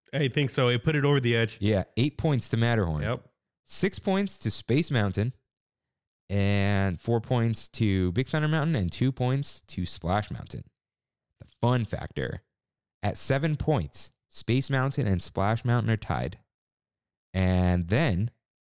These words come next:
Speaker 2: Matterhorn and Big Thunder Mountain are tied.
Speaker 1: Yeah, it's only a first and a second.
Speaker 2: Yeah. Because all these rides are fun.
Speaker 1: Yeah.
Speaker 2: I think that's why. Uh, so then the Desire.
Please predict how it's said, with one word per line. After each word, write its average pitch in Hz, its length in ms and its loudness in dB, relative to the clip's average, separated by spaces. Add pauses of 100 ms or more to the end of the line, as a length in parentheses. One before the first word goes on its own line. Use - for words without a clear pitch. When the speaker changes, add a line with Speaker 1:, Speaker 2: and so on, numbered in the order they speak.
(160)
Speaker 2:
Matterhorn 135 560 2
and 151 220 2
Big 160 160 0
Thunder 208 160 0
Mountain 151 280 0
are 151 40 -4
tied. - 260 -4 (600)
Speaker 1:
Yeah, 175 140 -2
it's 190 100 -6
only 175 160 2
a - 20 0
first - 260 -2
and 190 80 0
a 165 40 -2
second. - 260 -6 (240)
Speaker 2:
Yeah. 156 140 2 (420)
Because 165 300 2 (240)
all 185 160 4
these 226 140 4
rides 226 200 2
are 226 40 2
fun. 254 280 0 (120)
Speaker 1:
Yeah. 120 180 -2
Speaker 2:
I - 40 0
think 175 140 4
that's 180 200 2
why. 151 280 2 (180)
Uh, 98 380 2
so 117 460 2 (540)
then 190 220 2
the 147 80 2
Desire. 110 840 0